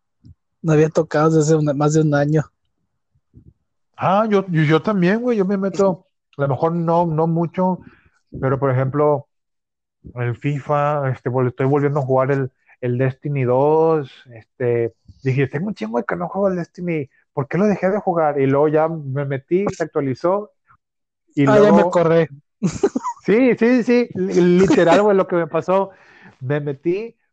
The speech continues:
Speaker 2: y luego me... y dije, "¿en qué me quedé?". Ya fui a la misión en la que me quedé, ah, ya me acordé porque ya volví a quitar, dije, "No,
Speaker 1: <laughs>
Speaker 2: pues nunca lo", me morí como cuatro veces, dije, "Ya sé por qué,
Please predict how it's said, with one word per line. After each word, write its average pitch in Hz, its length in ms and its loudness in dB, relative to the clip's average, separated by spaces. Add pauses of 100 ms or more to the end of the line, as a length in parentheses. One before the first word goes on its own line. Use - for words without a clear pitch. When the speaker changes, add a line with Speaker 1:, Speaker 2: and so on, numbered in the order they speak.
(720)
Speaker 2:
y 147 80 -2
luego 160 340 2
me... 185 220 -4
y 147 80 -4
dije, 151 280 -4
"¿en 143 120 -10
qué 180 100 -8
me 233 140 -10
quedé?". 208 280 0
Ya 156 120 2
fui 175 80 0
a 190 40 2
la 202 80 2
misión 175 240 -2
en 185 40 -2
la 190 100 -2
que 196 80 -6
me 175 140 -6
quedé, 170 360 0
ah, 165 560 0
ya 147 100 0
me 151 100 -6
acordé 147 260 -4
porque 143 360 -6
ya 135 80 0
volví 139 180 -2
a 135 60 -4
quitar, 147 280 -2
dije, 151 180 -2
"No, 165 200 0
Speaker 1:
<laughs> - 80 -18
Speaker 2:
pues 151 120 -8
nunca 151 260 -8
lo", 160 200 -2 (220)
me 147 180 -2
morí 139 300 -2
como 165 240 -4
cuatro 151 340 -2
veces, 147 300 -2
dije, 139 260 -8
"Ya 147 300 0
sé 156 180 -8
por 143 280 -8
qué, 135 240 -8